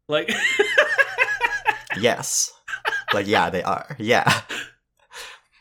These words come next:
Speaker 2: The other thing is, like, okay, Ezra Levant of Rebel News, like,
Speaker 1: No, we gotta keep the
Speaker 2: you know, he
Speaker 1: establishment. Being a rebel
Speaker 2: Yeah.
Speaker 1: is keeping the establishment.
Speaker 2: Re-,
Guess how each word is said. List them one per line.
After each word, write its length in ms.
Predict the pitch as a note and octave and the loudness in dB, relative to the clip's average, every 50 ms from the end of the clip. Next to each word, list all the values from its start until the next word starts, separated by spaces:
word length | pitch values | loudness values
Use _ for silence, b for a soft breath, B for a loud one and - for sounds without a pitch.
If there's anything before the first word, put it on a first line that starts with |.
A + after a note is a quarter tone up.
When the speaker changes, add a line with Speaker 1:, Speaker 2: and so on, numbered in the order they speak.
| B B - | B B -4
Speaker 2:
The 180 | C#3 D3 D3+ | 2 4 4
other 180 | - D3 F3+ E3 | 6 4 2 2
thing 220 | - D#3+ D#3 D3 | 2 2 2 2
is, 180 | C#3+ C#3 - C#3+ | 0 -2 -2 -2
like, 200 | C3 B2+ - - b b b b b b b _ _ _ _ _ _ _ - | -4 -4 -4 -10 b b b b b b b _ _ _ _ _ _ _ 4
okay, 360 | A#2 B2+ - - - C3 A#2+ - | 4 4 4 4 6 6 6 6
Ezra 340 | G#2 G#2 G#2 - G#2+ G#2+ G2+ | 6 2 0 0 0 -2 0
Levant 400 | G2+ G2+ - F#2+ F#2+ G2 A2 - | 0 0 0 0 0 0 -2 -2
of 360 | F#2 G2 F2+ F#2+ F2 - - | -4 -2 -2 -4 -6 -2 0
Rebel 360 | F#2 F2+ F#2+ F#2 G#2 G2 G#2 | 0 0 2 2 2 2 2
News, 720 | G#2 G2 F#2 F#2+ A2 B2 C#3 D3 D#3 D3+ D3+ D3 - - - - | 0 0 -2 -2 -2 -4 -6 -6 -8 -6 -2 0 0 0 0 0
like, 380 | A#2+ A2+ G#2+ G#2+ G#2+ - - - - b b b b b b b _ _ _ _ _ _ _ _ _ _ _ _ _ _ _ _ _ _ - | 2 2 2 2 0 -2 -8 -18 -20 b b b b b b b _ _ _ _ _ _ _ _ _ _ _ _ _ _ _ _ _ _ -6
Speaker 1:
No, 120 | - G#3+ A#3 | -2 0 0
we 80 | A3 | 2
gotta 180 | G3+ G#3+ G#3+ F3 | 0 0 -4 -4
keep 320 | - - - G#3+ A3+ - - | -8 -6 -6 -6 -6 -4 -2
the 80 | D#3 | 0
Speaker 2:
you 80 | D3 C#3 | 2 4
know, 100 | G#3 G#3 | 6 6
he 60 | - | 6
Speaker 1:
establishment. 520 | G#3 A3+ - G3+ - - - C3+ A#2 G#2+ - - | 6 6 4 2 -2 -2 -8 -10 -10 -10 -12 -8
Being 300 | D#3+ G3 A3 A3+ A3+ G#3+ | -4 -2 -2 -2 0 0
a 40 | A3 | -2
rebel 360 | F#3+ F3+ G3+ A3+ A3+ G3 F3+ D3+ | 0 2 2 2 2 4 6 8
Speaker 2:
Yeah. 220 | D3 C3+ - - | 8 8 8 6
Speaker 1:
is 60 | - - | 2 2
keeping 260 | G3 G3 - G#3 G3+ | 2 -2 -4 -4 -6
the 140 | G#3+ G#3 G#3 | -4 -2 -2
establishment. 760 | A3 G#3+ - A#3+ B3+ C4+ B3+ A3 D#3+ - - - A#2+ G#2 - _ _ _ _ _ _ _ _ _ _ _ B B B B B B B B B B _ - C#3 | -2 -2 0 2 2 2 2 -2 -6 -6 -8 -14 -16 -16 -16 _ _ _ _ _ _ _ _ _ _ _ B B B B B B B B B B _ -8 -2
Speaker 2:
Re-, 100 | B2+ B2 | -2 -2